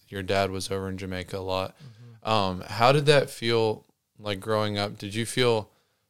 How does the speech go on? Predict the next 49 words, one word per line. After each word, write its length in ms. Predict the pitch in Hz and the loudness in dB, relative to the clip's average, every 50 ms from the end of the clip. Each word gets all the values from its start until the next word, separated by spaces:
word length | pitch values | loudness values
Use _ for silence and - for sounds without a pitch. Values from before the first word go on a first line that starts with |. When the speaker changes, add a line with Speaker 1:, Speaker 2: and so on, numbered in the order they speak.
| _ _ | _ _
Speaker 1:
pressure 540 | _ - 120 117 113 - - 127 117 113 110 | _ 0 2 2 4 4 2 2 0 0 -2
to 200 | 104 - - 104 | -4 -6 -6 -4
get 160 | 95 113 110 | -2 0 0
involved 460 | 107 101 95 95 98 95 101 107 113 | 0 0 -2 0 0 2 2 0 0
in 120 | 131 131 123 | -4 -4 -4
something? 580 | - - 139 135 139 139 139 139 139 135 120 | -4 -4 -4 -6 -8 -8 -10 -8 -8 -8 -8
Did 160 | 101 101 98 98 | -10 -10 -10 -10
you 120 | 104 98 | -10 -10
feel, 560 | - - - 107 107 107 107 104 101 101 - - - - | -10 -8 -4 -2 0 0 0 0 -2 -4 -8 -14 -18 -12
like, 200 | 101 98 95 - | -10 -10 -10 -8
from 220 | - 117 113 117 | -8 -6 -6 -4
your 100 | 120 120 | -4 -4
dad, 340 | 113 113 120 120 120 120 113 | -2 0 0 0 0 0 -2
or 80 | 110 104 | -4 -6
did 200 | 95 104 101 95 | -6 -8 -8 -8
you, 360 | 95 101 101 98 95 98 - - _ _ _ _ _ _ _ _ _ _ - | -6 -6 -6 -6 -6 -8 -10 -14 _ _ _ _ _ _ _ _ _ _ -6
um, 400 | 113 104 101 95 92 92 95 101 | -2 0 0 0 0 -2 -6 -4
was 240 | 101 110 113 107 110 | 0 0 0 2 0
it 80 | 113 | 0
something 340 | 110 - 120 110 104 110 107 104 | 0 0 0 0 -2 -2 -2 -2
that 100 | 104 101 | -2 -2
you 80 | 98 104 | -2 -2
were 100 | 107 104 | -2 0
really 260 | 101 104 101 98 95 | 0 0 0 0 -2
excited 480 | 95 - - - 101 101 101 104 107 | -2 -2 -2 0 0 2 0 0 0
about, 280 | 117 113 117 117 117 - | -2 -2 -2 -2 -2 -2
like, 160 | 101 98 98 | -4 -6 -6
things 280 | - - 107 104 101 104 | -8 -10 -10 -10 -8 -10
that 80 | 110 | -10
he 140 | 104 113 110 | -10 -10 -8
was 200 | 110 110 107 104 | -6 -6 -6 -6
doing, 380 | - - 110 110 113 113 110 107 | -6 -6 -4 -4 -4 -4 -4 -4
or 100 | - 101 | -4 -2
was 180 | 101 104 104 - | -2 -2 -2 -4
it 60 | - | -4
kinda 240 | - 117 107 104 98 | -4 -4 -2 -2 -2
hard 280 | 98 104 101 104 101 | 0 0 0 0 0
for 120 | - - - | -2 -8 -14
you 160 | 98 98 98 | -14 -10 -10
to 80 | 98 98 | -10 -8
get 160 | 98 104 101 | -6 -6 -4
on 180 | 95 95 95 | -4 -6 -6
board 220 | 90 95 95 98 101 | -8 -8 -8 -8 -8
with 180 | 104 101 - | -8 -8 -6
that? 300 | - 110 113 113 - - _ _ _ _ _ _ _ _ _ _ | -6 -4 -4 -4 -6 -8 _ _ _ _ _ _ _ _ _ _
Um, 420 | - 110 110 104 98 95 92 95 - - | -2 0 0 0 0 -2 -4 -6 -8 -6
and 160 | - 113 117 | -4 -2 0
then 100 | 123 120 | 0 0
also 680 | 113 110 117 131 135 - - 120 110 107 104 - - | 2 2 2 4 4 4 4 4 4 4 4 2 -2